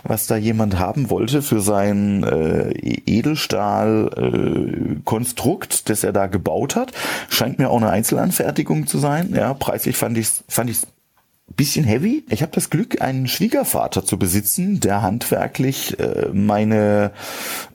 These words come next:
äh, meine Fähigkeiten deutlich übertrifft. Und, ähm, der hat da tatsächlich was konstruiert. Also wir haben was im, im, im Keller stehen, ja, ist aber auch aus Holz.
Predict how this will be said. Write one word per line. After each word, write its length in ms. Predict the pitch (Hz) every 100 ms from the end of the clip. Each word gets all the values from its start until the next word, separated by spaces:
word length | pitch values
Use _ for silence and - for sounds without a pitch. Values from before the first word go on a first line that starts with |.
| -
äh, 480 | 92 87 87 58 57
meine 260 | 95 113
Fähigkeiten 720 | 123 143 165 - 120 117 110
deutlich 440 | 123 208 226 185 -
übertrifft. 840 | 131 113 - 139 277 - - - - - - - - - 131 131 - _ _
Und, 580 | 104 104 104 104 101 -
ähm, 340 | 98 98 95 92
der 200 | 98 147
hat 80 |
da 80 | -
tatsächlich 400 | - 180 165 165
was 120 | 170
konstruiert. 580 | - 165 - - 226 -
Also 180 | 85 98
wir 80 | 107
haben 140 | 147
was 180 | 170 -
im, 160 | 139 131
im, 160 | 135 123
im 160 | 117
Keller 220 | - 196 185
stehen, 360 | - - -
ja, 120 | 95
ist 80 | 160
aber 100 | 110
auch 120 | - 175
aus 120 | 185
Holz. 360 | 202 294 -